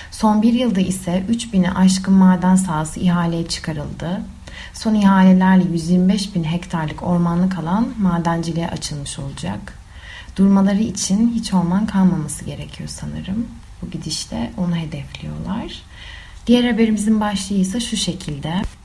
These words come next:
Cengiz İnşaat'ın Cennet Koyu'na yapmak istediği tesis için çet gerekli değil kararı çıktı.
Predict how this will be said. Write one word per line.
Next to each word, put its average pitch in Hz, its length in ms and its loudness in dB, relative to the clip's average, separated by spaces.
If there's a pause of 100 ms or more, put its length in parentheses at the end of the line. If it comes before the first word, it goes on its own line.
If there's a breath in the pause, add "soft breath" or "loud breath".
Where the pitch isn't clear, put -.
Cengiz 214 420 -2
İnşaat'ın 214 720 0
Cennet 202 400 2
Koyu'na 170 260 -2
yapmak 175 420 0
istediği 151 440 -6
tesis - 500 -2
için 240 420 -2
çet 233 320 -2
gerekli 190 460 0
değil 180 280 2
kararı 135 440 -4
çıktı. - 560 -6